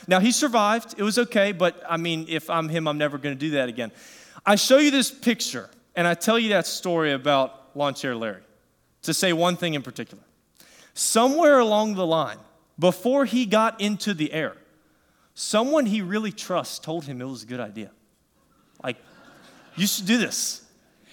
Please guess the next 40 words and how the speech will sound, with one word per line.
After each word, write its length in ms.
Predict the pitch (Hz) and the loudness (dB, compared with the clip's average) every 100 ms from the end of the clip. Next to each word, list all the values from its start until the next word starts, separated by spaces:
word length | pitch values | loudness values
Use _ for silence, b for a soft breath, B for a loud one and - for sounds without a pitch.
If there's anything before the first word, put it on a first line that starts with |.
| B | B
And 100 | 185 | 2
you 100 | 196 | 4
know 100 | 214 | 6
what? 180 | 226 220 | 4 4
When 100 | 208 | 2
you're 120 | 180 | 2
up 120 | 202 | 2
there, 120 | 247 | 0
you 100 | 226 | 0
should 140 | 185 - | -2 -2
take 140 | - | -2
a 40 | 131 | -2
B 160 | 139 | -4
B 120 | 165 190 | -2 -2
gun 160 | 190 | -2
with 120 | 196 | -4
you. 140 | 214 220 - _ _ _ _ | -8 -12 -16 _ _ _ _
You 80 | 170 | -8
can 60 | 160 | -4
just 200 | 147 - | -4 -4
shoot 160 | 196 | -2
down 240 | 190 175 151 - _ - | 2 0 0 -14 _ -14
one 260 | 143 170 | -6 -4
bullet." 200 | 175 180 B B B B | -4 -6 B B B B
He's 160 | 208 202 | -2 0
probably 280 | 226 185 | 2 2
mind 320 | 160 165 202 165 | 4 0 0 -2
blown. 200 | 135 120 | -4 0
"Oh 100 | 160 | 0
my 160 | 180 147 | 2 0
goodness, 380 | 170 160 - | -2 -4 -6
you 80 | 202 | -2
are 80 | 156 | -2
a 80 | 117 | -4
genius." 720 | 113 160 196 110 - - - b b b _ | -8 -4 -4 -6 -10 -14 -16 b b b _
No, 240 | 117 110 90 - | -10 -8 -10 -14
he's 140 | 117 | -8
not 160 | 117 110 | -8 -8
a 20 | |
genius. 600 | 110 104 107 - - | -14 -16 -18 -20 -20